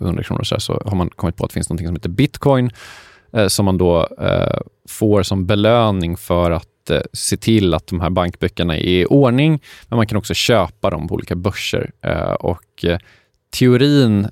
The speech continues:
är väl att, eh, de ska vara värdebevarande och inflationssäkra på olika sätt. De är ju,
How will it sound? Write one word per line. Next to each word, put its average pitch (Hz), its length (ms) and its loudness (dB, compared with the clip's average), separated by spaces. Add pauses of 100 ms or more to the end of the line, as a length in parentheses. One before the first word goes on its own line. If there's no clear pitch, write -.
(100)
är 92 180 2
väl 87 160 0
att, - 260 -8
eh, 90 80 2
de 90 460 -2
ska - 180 -4
vara 87 280 -2
värdebevarande 92 1300 0
och - 320 -8
inflationssäkra 95 1040 -4
på - 100 -8
olika 87 160 -6
sätt. - 280 -8
De 107 240 0
är 113 140 4
ju, 104 320 4